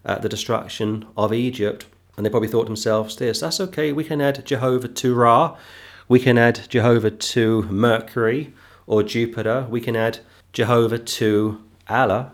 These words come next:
no problem whatsoever." But of course, that's not what the Lord wants.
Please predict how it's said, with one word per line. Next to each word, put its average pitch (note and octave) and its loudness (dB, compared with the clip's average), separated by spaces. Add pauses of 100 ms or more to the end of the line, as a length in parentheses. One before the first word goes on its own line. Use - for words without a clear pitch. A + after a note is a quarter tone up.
(120)
no A#2+ 0
problem C#3+ -4
whatsoever." C#3 -6 (120)
But - -10
of - -20
course, A2+ -2
that's A2 -8
not B2+ -2
what A2 -8
the G#2+ -4
Lord A2 -2 (240)
wants. G#2+ 0